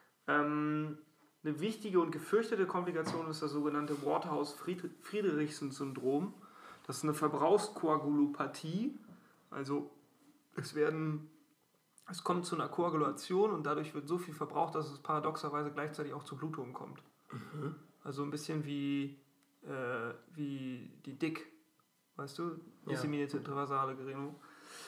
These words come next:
Speaker 1: Und, äh, das wird durch Freisetzung von Endotoxinen bei Meningokokkenmeningitis verursacht. Klassischerweise kommt es dann eben zu einer Blutung und einer Thrombose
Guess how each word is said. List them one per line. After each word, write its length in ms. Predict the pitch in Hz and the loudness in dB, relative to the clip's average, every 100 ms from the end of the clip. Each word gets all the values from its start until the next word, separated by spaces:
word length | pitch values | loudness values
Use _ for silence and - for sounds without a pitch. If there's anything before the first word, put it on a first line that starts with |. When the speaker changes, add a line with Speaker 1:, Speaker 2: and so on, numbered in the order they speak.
| - - | -16 2
Speaker 1:
Und, 320 | 170 160 156 151 | 6 6 6 4
äh, 220 | 156 151 | 8 8
das 320 | 160 160 - - | 8 4 -4 -2
wird 280 | 156 190 185 | 6 6 8
durch 280 | 175 175 - | 6 4 -8
Freisetzung 460 | - 170 180 190 175 | 4 6 6 4 2
von 180 | 165 - | 0 2
Endotoxinen 1000 | 208 196 160 151 - 160 180 190 190 156 | 2 4 2 0 -4 -2 -2 0 -2 -2
bei 160 | 147 | 0
Meningokokkenmeningitis 2000 | 147 151 151 143 - - - 147 - 190 160 139 139 143 139 139 135 110 - - - | 2 2 0 -2 -8 -8 -4 -2 0 0 0 -4 -2 -4 -4 -6 -8 -8 -10 -16 -14
verursacht. 680 | - - 120 107 104 - - _ _ - - - - - - - | -6 -4 -2 -2 -4 -6 -20 _ _ -20 -20 -20 -20 -20 -20 -2
Klassischerweise 540 | 170 156 156 160 160 156 | 4 4 6 8 8 6
kommt 140 | 151 | 2
es 60 | 151 | 0
dann 80 | |
eben 140 | 139 147 | 0 -2
zu 100 | 147 | 0
einer 120 | 147 | 0
Blutung 440 | 151 196 196 180 | 2 4 4 4
und 180 | 185 220 | 0 0
einer 140 | 160 156 | 0 -2
Thrombose 760 | 151 143 180 240 240 240 | -2 -2 0 0 0 0